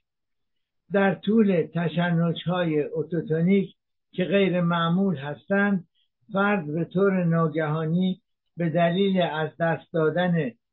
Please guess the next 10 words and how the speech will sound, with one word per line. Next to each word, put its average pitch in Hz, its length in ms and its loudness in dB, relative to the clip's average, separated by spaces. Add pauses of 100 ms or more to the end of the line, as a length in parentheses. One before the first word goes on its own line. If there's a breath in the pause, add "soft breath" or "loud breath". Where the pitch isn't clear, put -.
ناگهانی 165 1040 0
تونوس 170 520 -4
عضلانی 156 920 0 (360)
فرو 190 300 6
می‌ریزد، 127 520 0 (140)
یعنی 151 200 -4
می‌افته 175 540 2 (1600)
و 160 160 -4
پس 196 320 -2
از 185 160 0